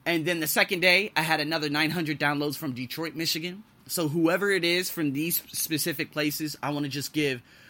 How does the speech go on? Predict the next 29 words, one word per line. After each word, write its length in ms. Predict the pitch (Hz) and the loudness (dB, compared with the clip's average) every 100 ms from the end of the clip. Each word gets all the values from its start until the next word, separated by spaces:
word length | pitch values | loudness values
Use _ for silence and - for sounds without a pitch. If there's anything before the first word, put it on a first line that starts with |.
| - | -10
my 280 | 127 151 135 - | -2 0 0 6
absolute 540 | 151 156 - 170 151 | 6 6 2 0 0
gratitude 720 | 123 143 147 - 160 147 147 - _ _ _ - | 2 2 2 0 0 0 -2 -8 _ _ _ 0
and, 380 | 147 135 127 110 | 4 6 4 4
and, 280 | 131 123 101 | 2 0 -2
and 180 | 127 | -6
just 240 | 113 147 - | -2 -2 -2
be 140 | 151 | -4
thankful 580 | - - 156 147 147 127 | -4 0 0 0 -4 -4
in 80 | 127 | -4
the 80 | 120 | -4
moment 340 | 127 135 - | -4 -6 -8
for 100 | 127 | -8
you 200 | 117 131 | -4 -4
individuals, 600 | 120 113 127 110 123 123 | -4 -4 -6 -6 -6 -6
because 480 | 127 117 135 120 - - - - - - | -8 -6 -4 -4 -8 -12 -20 -20 -20 -10
finally, 640 | - 156 175 190 208 285 - - | 0 4 4 4 0 -2 -8 -4
I 60 | 147 | -2
think 300 | 151 180 139 | 0 0 0
finally, 640 | - 175 180 180 160 160 - | 2 4 4 2 0 0 0
you, 140 | 175 | -2
you 140 | - 180 | 0 -2
know, 140 | 165 | -2
three 260 | - 208 233 | -2 -2 0
percent 460 | - 185 208 156 | 0 0 0 0
of 100 | 135 | -2
my 140 | 123 131 | -4 -4
podcast 640 | 135 147 - 117 101 - | -2 -2 -2 -2 -2 -6
plays 460 | 101 85 73 - | -8 -8 -6 -6